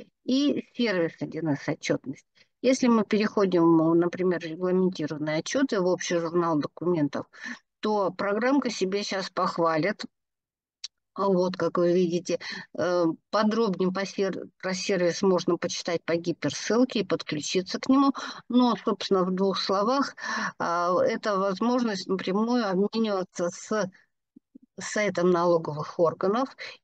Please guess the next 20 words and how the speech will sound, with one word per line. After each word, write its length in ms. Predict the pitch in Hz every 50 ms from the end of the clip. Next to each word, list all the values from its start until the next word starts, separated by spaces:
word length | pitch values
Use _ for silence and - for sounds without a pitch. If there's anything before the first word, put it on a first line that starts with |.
| _ -
и 320 | - 220 226 226 220 202 175
С 300 | - - 190 185 185 -
Ф 160 | - - -
Р, 400 | 180 175 185 202 233 254 262 262 - - - 196 180 - -
а, 760 | 151 151 160 160 156 156 151 151 143 143 - - - - - -
напрямую 680 | - 185 196 190 - 214 220 247 262 269 254 233 202
информации. 880 | 214 214 196 - 208 202 202 196 185 165 156 - - - - 131 - - _ _ - - - 220 214 202 185 - -
А, 260 | - 160 175 165 -
это 360 | - 233 254 254 - 247 220
сервис, 420 | - - - 226 214 202 196 185 185
который 440 | - 190 196 185 - 202 196 190
доступен, 680 | 190 185 190 185 - - 226 214 190 - 190 180 180 185 - _ _ _ _ _ - 302 - -
если 560 | - 220 226 220 202 220 202 190 - - 202
у 80 | 202
вас 220 | 196 196 196 185 -
подписка 560 | - 202 196 - - - 190 185 - - 214
И 200 | 175 - - 202
Т 380 | 185 - - 202 202 190 185 175
С 240 | - - - - 185 185 -
Проф, 480 | - 202 202 196 180 147 - - -